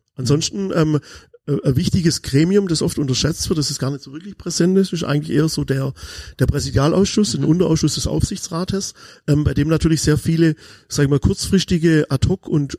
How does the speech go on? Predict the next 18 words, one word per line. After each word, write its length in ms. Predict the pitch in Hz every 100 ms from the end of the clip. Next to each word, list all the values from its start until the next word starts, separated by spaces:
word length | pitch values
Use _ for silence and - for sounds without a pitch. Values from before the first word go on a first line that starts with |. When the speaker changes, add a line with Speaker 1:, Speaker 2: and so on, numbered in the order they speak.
| _
Speaker 1:
viele 260 | - 160 156 -
sportliche 500 | - 165 - 180 170
Themen 300 | 143 123 117 - - -
diskutiert 460 | - - 135 127 117
werden. 260 | 117 120 - _
Speaker 2:
Mhm, 100 | - - 123 - -
Speaker 1:
Ja. 80 |
Speaker 2:
mhm. 160 | 117 120 - -
Das 160 | - 110
heißt 180 | 117 120
also, 140 | 120
im 80 | 120
Grunde 260 | - 135
könnte 220 | 135 131 120
eine 100 | 113
Vertreterversammlung 800 | 117 127 127 123 127 127 127
auch 320 | - - - -
höchstens, 500 | 127 - 139 -